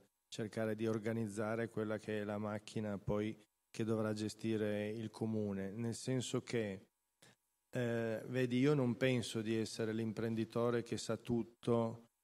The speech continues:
che conosce tutto e va a insegnare alla macchina comunale come si lavora.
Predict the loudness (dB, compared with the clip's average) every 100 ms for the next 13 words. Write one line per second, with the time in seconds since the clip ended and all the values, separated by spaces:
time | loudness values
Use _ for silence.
0 | _ -6 -2 0 0 0 -2 0 0 0
1 | -4 -2 0 2 0 0 2 2 2 0
2 | -2 -2 0 2 2 2 2 2 0 -2
3 | -2 -2 -2 -4 -4 -2 -2 0 2 2
4 | 0 0 -2 -4 -4 -2 -2 0 0 -2